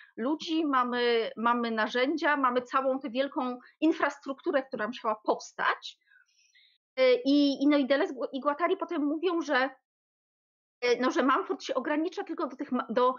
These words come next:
do, do, do maszyny de-, de-, despotycznej, a istnieją też inne maszyny, tak? Na przykład maszyna pierwotna,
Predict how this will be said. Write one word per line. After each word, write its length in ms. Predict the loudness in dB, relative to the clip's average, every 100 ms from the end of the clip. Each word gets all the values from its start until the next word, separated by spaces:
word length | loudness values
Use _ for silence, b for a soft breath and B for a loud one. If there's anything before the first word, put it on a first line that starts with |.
| B -2
do, 260 | 2 2
do, 320 | 2 2 4 2
do 140 | 0
maszyny 340 | -2 -2 -2
de-, 260 | 0 -2 -4
de-, 100 | -4
despotycznej, 880 | -2 -4 -10 -8 -8 -8 -4 -4 -2
a 40 | -4
istnieją 420 | -4 -4 -2 -2
też 180 | -6 -2
inne 380 | 0 0 -2
maszyny, 560 | -6 -8 -6 -8 -8 -6
tak? 140 | -4
Na 100 | -4
przykład 280 | -4 -8 -8
maszyna 400 | -8 -8 -4 -6
pierwotna, 760 | -2 -4 -2 -4 -2 0 0